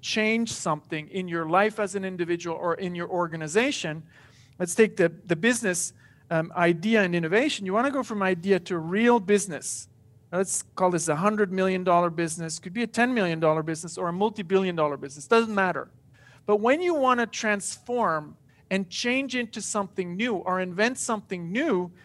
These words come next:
you need to actually accept that uncertainty and risk is very high if you've never done it, if it's really a new idea. In that context,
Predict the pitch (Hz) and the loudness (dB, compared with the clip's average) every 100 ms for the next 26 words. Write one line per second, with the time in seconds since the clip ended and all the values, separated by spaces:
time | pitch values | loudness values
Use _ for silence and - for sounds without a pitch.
0 | - _ - 196 320 349 226 202 - 190 | -20 _ -4 4 4 6 2 0 -4 -2
1 | 196 254 262 - 180 160 208 233 _ _ | 2 0 0 -4 -2 -2 -4 -10 _ _
2 | _ _ - 180 - 294 320 - 214 - | _ _ -2 -2 0 2 4 4 2 4
3 | 233 240 - 277 302 247 208 208 185 - | 2 4 0 0 -2 -4 -8 -4 -6 -6
4 | - _ 185 175 160 185 302 190 - - | -20 _ -4 -4 -4 2 4 4 0 -2
5 | 180 165 196 208 196 170 240 262 190 180 | -6 -2 2 4 4 0 0 2 2 0
6 | - 196 175 208 214 220 170 208 262 175 | -4 -6 -4 2 4 2 0 2 2 -2
7 | - 190 - 202 - 175 262 240 190 190 | -2 -2 -2 -6 -6 -2 0 2 0 -2
8 | 185 196 208 190 180 175 254 165 - _ | -2 0 0 0 0 0 0 0 -2 _
9 | _ _ _ _ _ _ _ _ 240 285 | _ _ _ _ _ _ _ _ 2 4
10 | 277 262 - - - 262 339 - 165 190 | 4 4 0 -8 -2 0 0 2 2 2
11 | - - | -6 -18